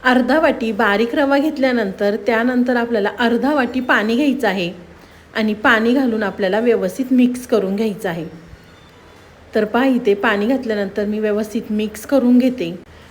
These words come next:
मिक्स केल्यानंतर आपल्याला पाच मिनिटासाठी साईडला ठेवायचं आहे. तर चला, रव्याचं साईडला ठेवूया, तोपर्यंत आपण दुसरी तयारी करूया.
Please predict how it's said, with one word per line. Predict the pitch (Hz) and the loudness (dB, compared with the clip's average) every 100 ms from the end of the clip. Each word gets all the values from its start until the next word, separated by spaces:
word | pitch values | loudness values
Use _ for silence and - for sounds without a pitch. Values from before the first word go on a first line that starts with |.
| - | 0
मिक्स | 247 254 - - | 2 2 0 -4
केल्यानंतर | 311 285 277 254 208 196 202 | 0 2 2 0 0 0 0
आपल्याला | 247 247 247 226 | -4 -2 0 0
पाच | 233 247 214 233 277 | 0 2 2 0 0
मिनिटासाठी | 269 254 269 302 - 269 | 2 2 0 -2 -4 -4
साईडला | 320 202 202 202 | -2 -2 -2 -6
ठेवायचं | 220 247 196 175 196 | -2 -2 -4 -6 -8
आहे. | 170 170 - - - - - | -10 -12 -20 -20 -20 -20 -6
तर | 214 208 | -4 -2
चला, | 269 214 202 | 0 2 2
रव्याचं | 214 208 214 254 | 2 0 0 -2
साईडला | 254 254 254 247 | -2 -2 0 0
ठेवूया, | 233 269 214 202 247 | 0 0 0 -2 0
तोपर्यंत | 240 247 233 208 | 0 0 -2 -2
आपण | 196 233 262 | -4 0 0
दुसरी | 277 - 220 214 | 0 -2 -4 -4
तयारी | 185 165 | -4 -4
करूया. | 175 160 156 | -6 -6 -8